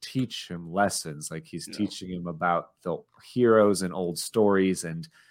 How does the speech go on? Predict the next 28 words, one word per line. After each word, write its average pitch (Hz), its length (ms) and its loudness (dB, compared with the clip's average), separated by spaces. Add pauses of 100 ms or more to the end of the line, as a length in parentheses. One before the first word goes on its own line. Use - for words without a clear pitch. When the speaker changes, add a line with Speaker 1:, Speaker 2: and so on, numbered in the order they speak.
(220)
Speaker 1:
that 82 200 -4 (220)
y-, 78 80 -18 (120)
you 98 320 2
can 90 120 -8
still 104 320 2
be 95 160 2
one 92 200 0
of 82 60 -2
the 85 80 -2
good 85 220 0
guys, 87 600 2
and 87 160 -6
there 85 120 -2
are 80 40 -4
still 87 540 -4
good 90 160 -8
guys 82 240 -2
out 135 160 6
there. 139 80 4
You 117 80 2
need 92 80 0
to 82 80 0
watch 87 240 2
out 80 180 0
for - 80 -16
bad 120 260 2
guys, 110 320 4
but 87 320 -2